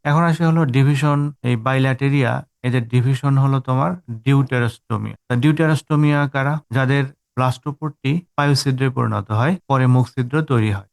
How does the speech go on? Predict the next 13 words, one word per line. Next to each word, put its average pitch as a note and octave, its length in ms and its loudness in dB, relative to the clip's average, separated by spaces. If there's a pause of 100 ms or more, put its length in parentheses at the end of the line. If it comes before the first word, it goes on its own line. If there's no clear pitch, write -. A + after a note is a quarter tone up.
মানে B2+ 180 0
এর B2+ 80 0
পায়ু B2+ 240 0
ছিদ্র C3 380 -2
আছে, D3 280 -4 (360)
মুখ C3+ 140 0
ছিদ্র G#2+ 380 -4
আছে। - 280 -8
ওকে, E3 160 2 (180)
এদের C#3 380 0 (260)
সেকশন C#3+ 300 -2
হলো D3 180 0
তিনটা A2+ 380 -2